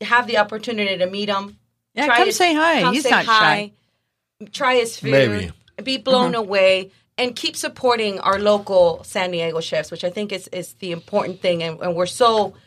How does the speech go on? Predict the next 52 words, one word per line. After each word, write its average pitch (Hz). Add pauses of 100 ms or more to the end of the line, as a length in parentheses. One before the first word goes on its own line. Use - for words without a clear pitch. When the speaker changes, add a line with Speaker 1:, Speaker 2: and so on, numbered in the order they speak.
(160)
Speaker 1:
so 233
happy 185
and 190
Speaker 3:
Yeah. -
Speaker 1:
so 220
fortunate 202
to 190
consider 202
you 190
our 175
friend. 160 (320)
And 190
you 214
know 202
that 190
the 190
doors 185
at 170
Specialty 196
Produce 175 (260)
are 202
always 208
open 190
for 175
you. 165 (340)
Speaker 3:
Yeah. 185
Speaker 1:
And 151
we, 226
we 247
thank 254
you 165
for 202
your 196
support 202
all 180
throughout 190
the 180
years. 170 (240)
And 202
we 240
couldn't 254
be 233 (260)
who 233
we 220
are 196
if 170
it 185
weren't 180
for 185
chefs 180
like 170
you, 165